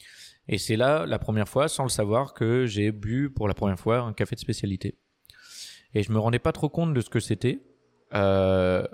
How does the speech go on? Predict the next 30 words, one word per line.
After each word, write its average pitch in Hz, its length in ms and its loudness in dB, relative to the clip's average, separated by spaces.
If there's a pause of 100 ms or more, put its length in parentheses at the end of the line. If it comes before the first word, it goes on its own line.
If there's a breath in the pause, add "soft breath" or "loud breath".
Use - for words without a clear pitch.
(480)
il 104 80 -4
y 104 40 4
avait, 110 280 4
euh, 101 120 4
le 98 100 2
barista, 110 600 2
je 110 60 -2
me 107 80 -2
rappelle, 104 260 0
un 92 300 0
Mathieu, 107 520 0
un 101 120 2
Polonais, 117 480 0 (760 soft breath)
euh, 90 580 2 (1080)
que 101 380 2 (280)
dans 117 140 2
mes 139 100 0
souvenirs 151 440 2
et 123 80 6
avec 107 240 2
le 120 60 2
recul, 160 300 -2
je 143 60 -4
me 117 100 0
dis, 131 120 -2
mais 98 280 2 (180)
il 117 100 -4
était 110 140 -2
plutôt 127 260 -6
doué. 113 300 0